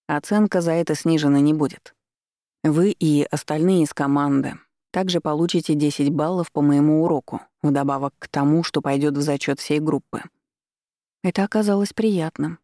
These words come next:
получить высший балл по защите от драконьей магии. «Зовите меня Брук», вырвалось у меня,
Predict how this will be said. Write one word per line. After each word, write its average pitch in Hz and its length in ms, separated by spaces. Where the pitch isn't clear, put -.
получить 160 420
высший 151 380
балл 151 300
по - 100
защите 143 520
от 143 100
драконьей 143 500
магии. 135 560
«Зовите 247 400
меня 151 260
Брук», 147 420
вырвалось 139 600
у 147 40
меня, 156 420